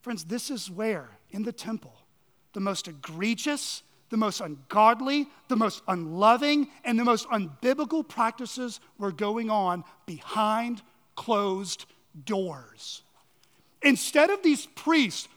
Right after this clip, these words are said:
proclaiming the unadulterated, clear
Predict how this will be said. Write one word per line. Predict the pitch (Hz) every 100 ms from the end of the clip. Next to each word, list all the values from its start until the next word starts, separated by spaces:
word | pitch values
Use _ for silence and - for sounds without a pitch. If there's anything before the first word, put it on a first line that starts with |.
| -
proclaiming | 294 262 - 302 320 262 202 - _ -
the | 254 240 -
unadulterated, | 330 349 226 277 - 262 220 190 170 - -
clear | - 349 311 214